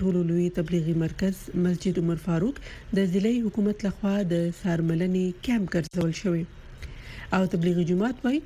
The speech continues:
حکومت سره به پوره پوره مرستې کوي. ذرایع وای مردان مرکز کې دا وخت سلو پورې تبلیغیان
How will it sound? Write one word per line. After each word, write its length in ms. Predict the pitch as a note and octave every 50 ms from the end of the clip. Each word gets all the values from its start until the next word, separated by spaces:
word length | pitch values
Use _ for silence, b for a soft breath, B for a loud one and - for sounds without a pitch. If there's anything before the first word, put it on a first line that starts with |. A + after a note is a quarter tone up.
| B B B B -
حکومت 420 | G#3+ G3 - A3+ A3 B3+ B3+ - -
سره 160 | B3 A#3+ A#3 G#3+
به 80 | A#3+ B3 B3 B3
پوره 180 | - A3+ A#3 A#3+ -
پوره 180 | - F#3 F3 F3 E3+
مرستې 300 | E3+ E3 D3+ - - F3 - F3
کوي. 200 | D#3 D#3+ D#3 D#3+ - - - - - - - - - - - - - - - - A#3 F3
ذرایع 340 | G3+ G3 G3 G3 A3+ C#4+ C#4+ A#3+
وای 160 | A3 A3 C#4+ E4 B B B B B B B B - G#3
مردان 380 | A3 G#3 F#3+ B3 B3+ C4+ C4 C4 - - G3+ F#3+
مرکز 340 | F3+ F#3 - B3 A#3+ A#3 - -
کې 100 | - A3 F3+ A3
دا 100 | G#3+ G#3+ G#3 G#3+
وخت 200 | G#3 - - - -
سلو 180 | A#3+ A3 A3 G3 -
پورې 300 | G3 F#3 F3+ F3 F3 -
تبلیغیان 480 | F3+ E3 E3 F3 E3 E3 E3+ E3+ D#3+